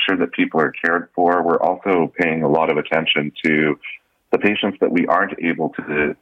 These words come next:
to see, um, you know, we're following up with them to make sure that they did receive care and that, uh, their outcomes have been okay. So, um, we're really trying to do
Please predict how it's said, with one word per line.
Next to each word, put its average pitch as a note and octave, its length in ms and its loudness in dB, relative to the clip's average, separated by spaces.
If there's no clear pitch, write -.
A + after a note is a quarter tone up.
to D#2 80 0
see, D#2 380 4
um, D2 540 2
you F#2 140 4
know, E2+ 200 2
we're E2 240 0
following G2 380 2
up F2 200 0
with E2+ 120 -8
them F#2 180 -2
to F2 80 -6
make E2 180 0
sure E2+ 140 2
that D#2 160 -4
they D#2 100 2
did D#2+ 240 -2
receive F2 360 0
care D#2+ 260 2
and D2+ 140 -2
that, D2 480 0
uh, C#2+ 220 2
their D#2 280 2
outcomes E2 400 -2
have D2 180 0
been D2+ 200 2
okay. C#2+ 420 -2
So, C#2+ 340 2
um, D2+ 500 2
we're E2+ 140 2
really F2 400 2
trying D#2+ 240 0
to E2 80 -4
do D2+ 200 2